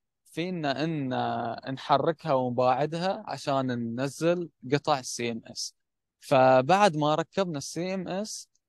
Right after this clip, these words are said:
آه، آه، أو ركبنا القطع مال السي إم إس، د-، يعني كانوا حوالي خمستاش slice، آه، خمستاش قطعة،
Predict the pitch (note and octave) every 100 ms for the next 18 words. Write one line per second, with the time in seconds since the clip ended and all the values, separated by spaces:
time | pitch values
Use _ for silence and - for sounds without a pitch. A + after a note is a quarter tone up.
0 | _ _ - C3 B2 B2 A#2+ A#2+ A#2 A#2
1 | - _ _ _ _ _ _ _ _ _
2 | _ - C#3+ C3 C#3+ C#3 C3 C3 - C3+
3 | - F3+ E3 C#3 B2 D#3 - A#2+ B2 A#2+
4 | B2 D3 D3+ E3 G3+ - C#3 B2+ - B2+
5 | B2 - D#3+ D#3 C3 - C3+ C3+ C#3 A#2+
6 | A#2+ - C3 B2 - D#3 D3 C3+ - B2+
7 | C3+ F3+ - - _ _ _ _ _ -
8 | - B2+ B2 A#2+ A#2+ B2+ C3+ C3 D#3 D3
9 | B2 D3+ - D#3 G#3